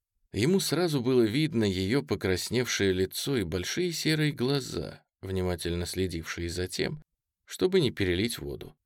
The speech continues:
Пальцы, державшие графин, стали розовыми. Видна была белая шейка и, когда она нагнулась,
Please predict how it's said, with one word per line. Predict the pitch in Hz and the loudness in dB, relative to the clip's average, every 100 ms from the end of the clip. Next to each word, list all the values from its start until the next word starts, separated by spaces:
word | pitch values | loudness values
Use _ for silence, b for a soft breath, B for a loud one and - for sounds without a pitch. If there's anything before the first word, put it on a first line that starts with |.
| _ _ _ _ _ - | _ _ _ _ _ 0
Пальцы, | 98 135 135 95 | 2 4 2 2
державшие | 92 90 98 92 95 85 | 2 2 0 2 0 0
графин, | 90 87 - 135 | 0 0 0 -2
стали | 117 - 151 123 | -2 0 2 2
розовыми. | 87 85 87 85 82 - - _ _ | 0 -4 -6 -8 -10 -12 -16 _ _
Видна | 98 98 120 170 | -4 -2 0 0
была | 143 98 90 | 2 2 2
белая | 85 170 165 160 | 2 2 2 0
шейка | 147 - 113 147 - - | -2 -2 0 -2 -4 -6
и, | 95 95 _ _ _ _ _ - | -6 -8 _ _ _ _ _ -4
когда | 98 90 92 90 | -2 2 2 2
она | 90 | 2
нагнулась, | 90 90 95 131 104 76 - - | 0 0 0 0 -2 -4 -10 -14